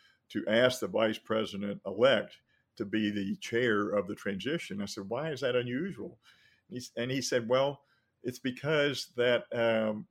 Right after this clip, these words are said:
there's somebody else then that's being interviewed, uh, and it takes, it can take some press attention and public attention away from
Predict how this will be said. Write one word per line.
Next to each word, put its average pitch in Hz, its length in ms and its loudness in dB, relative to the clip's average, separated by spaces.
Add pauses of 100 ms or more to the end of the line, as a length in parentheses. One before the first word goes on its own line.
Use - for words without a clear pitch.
(800)
there's 120 180 0
somebody 131 460 8
else 139 280 8
then 120 200 4
that's 107 320 -4 (180)
being 131 200 2
interviewed, 123 600 0 (220)
uh, 110 480 2 (100)
and 113 140 -2
it 98 120 -4
takes, 139 360 -4 (420)
it 104 280 -4 (160)
can 120 160 -6
take 139 260 0
some 107 140 -4
press 156 340 0
attention 107 560 -2
and 98 100 -6
public 131 300 0
attention 110 480 -4
away 110 300 0
from 104 480 -2